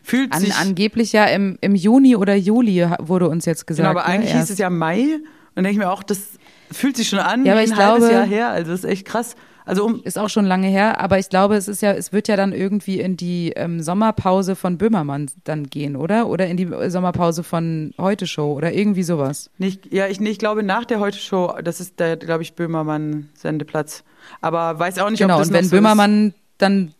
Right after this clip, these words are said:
Speaker 2: Sommerpause macht, dann kommt die Sketchshow.
Speaker 1: So hatte ich's eigentlich verstanden. Aber ich hatte auch
Speaker 2: Ja.
Speaker 1: mal Mai immer verstanden.
Speaker 2: Aber im Mai macht man ja keine Sommerpause. Wahrscheinlich haben wir das,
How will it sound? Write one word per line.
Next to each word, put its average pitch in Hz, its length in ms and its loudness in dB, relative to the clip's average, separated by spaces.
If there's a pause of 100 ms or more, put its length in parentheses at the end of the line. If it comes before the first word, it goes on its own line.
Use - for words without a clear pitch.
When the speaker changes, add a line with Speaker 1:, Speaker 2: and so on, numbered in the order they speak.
Speaker 2:
Sommerpause 202 520 4
macht, 208 260 0
dann 185 220 0
kommt 185 300 -4
die 180 100 0
Sketchshow. 147 540 -4
Speaker 1:
So 185 120 0
hatte 208 200 -4
ich's 190 120 -8
eigentlich 190 280 -4
verstanden. 180 500 -4
Aber 160 380 -2
ich 185 120 -6
hatte 208 220 -2
auch - 80 0
Speaker 2:
Ja. 160 80 2
Speaker 1:
mal 208 260 -2
Mai 175 280 0
immer 170 420 -2
verstanden. 208 640 -4 (920)
Speaker 2:
Aber 160 160 -2
im 175 120 0
Mai 175 200 2
macht 175 220 -2
man 175 120 0
ja 170 100 0
keine 170 260 -4
Sommerpause. 156 580 -4
Wahrscheinlich 170 460 -2
haben 170 120 -2
wir 165 100 0
das, - 280 -8